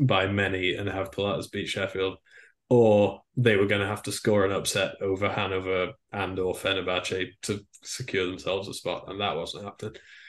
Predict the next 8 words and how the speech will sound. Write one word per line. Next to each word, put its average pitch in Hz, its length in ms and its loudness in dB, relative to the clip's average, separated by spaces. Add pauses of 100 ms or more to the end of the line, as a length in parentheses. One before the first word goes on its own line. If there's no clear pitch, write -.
(220)
Um, 135 480 6 (300)
and 143 160 8
yeah, 160 220 8
I 113 100 4
just, 120 500 2 (480)
this 143 160 8
go-, 143 200 6
I 120 200 4